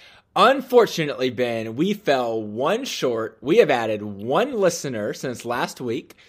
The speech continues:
So thank you to that one listener and <laughs> welcome to the Discover Money family. But our streams have increased by eleven.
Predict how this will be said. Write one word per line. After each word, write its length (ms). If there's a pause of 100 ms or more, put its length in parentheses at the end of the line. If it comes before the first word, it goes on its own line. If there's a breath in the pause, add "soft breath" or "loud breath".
(120)
So 240
thank 340
you 80
to 140
that 220
one 240
listener 360
and 340
<laughs> 0
welcome 440
to 400
the 180
Discover 460
Money 200
family. 540 (420 loud breath)
But 300
our 160
streams 840
have 220
increased 540
by 220
eleven. 640